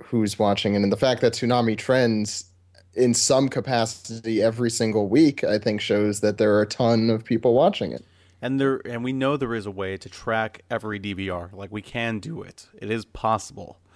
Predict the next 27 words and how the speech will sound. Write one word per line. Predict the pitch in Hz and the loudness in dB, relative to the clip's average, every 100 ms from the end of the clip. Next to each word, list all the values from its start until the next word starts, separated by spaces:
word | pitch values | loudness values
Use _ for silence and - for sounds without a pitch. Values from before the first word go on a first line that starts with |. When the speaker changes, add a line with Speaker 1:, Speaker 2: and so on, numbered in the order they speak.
| - - _ | -20 -20 _
Speaker 2:
Uh, | - 107 101 101 | -2 2 2 2
Speaker 1:
Yeah. | 104 | 0
Speaker 2:
s-, | - - | -2 -14
so, | - 127 113 113 - _ _ _ | -6 -2 0 -2 -10 _ _ _
you | 135 | 0
know, | 131 | 0
the | 123 | -2
thing | 120 160 160 135 | -2 -2 -2 -4
that, | 135 | -4
I | |
mean, | 131 139 | 2 2
w-, | 107 82 | 0 -6
we've | 127 151 | -6 -4
gotten | 160 175 131 | 0 -2 0
ratings | 135 131 123 | 0 0 -2
back | 113 117 120 | -2 -2 -4
at | |
E | 110 | -8
S | 107 | -8
P | - 113 | -8 -6
N | 120 107 | -6 -6
where | 101 | -8
we're | 104 | -10
just | 107 - | -10 -6
like, | 104 95 | -6 -4
"This | 139 - | -8 -8
isn't, | 143 143 113 | -4 -2 -2